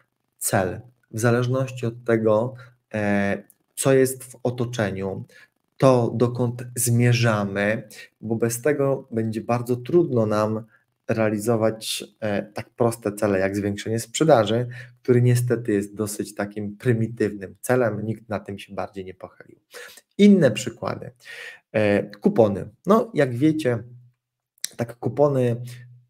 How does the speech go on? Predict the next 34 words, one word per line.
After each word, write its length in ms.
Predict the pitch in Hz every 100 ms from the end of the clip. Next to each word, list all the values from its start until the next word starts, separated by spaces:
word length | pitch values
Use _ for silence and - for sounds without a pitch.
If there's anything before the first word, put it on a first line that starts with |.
| -
ma 140 | 127
jakieś 300 | 131 120 117
piętnaście 640 | - 123 - 123 123 123
procent 360 | 120 - 120 107
sprzedawców, 720 | - - 104 131 165 - 127
wynika 380 | 117 123 120 123
z 80 | 117
moich 280 | 113 113 110
doświadczeń 880 | 104 104 - 147 147 - 127 123 117 -
i 80 | 151
zazwyczaj 580 | 131 117 107 110 110 98
słyszę: 460 | - 147 139 117 107
"No, 140 | 135
Paweł, 440 | 123 123 107 101
po 140 | 104 135
co 180 | - 113
mi 140 | 107
kupony, 640 | - - - 139 147 139 - - - -
jak 200 | 110 110
mało 380 | 110 131 131 110
kto 260 | - -
tak 200 | 104 104
naprawdę 440 | 101 101 101 104 101
z 100 | 104
nich 160 | 101
korzysta, 480 | - 101 110 120 101
dwa, 220 | - 101
trzy 260 | 98 - -
procent". 520 | - - - - _ _ - - _ _ 120
No 60 |
i 40 | 139
ja 80 |
wtedy 220 | 135 131 117
odpowiadam: 560 | 117 107 104 98 92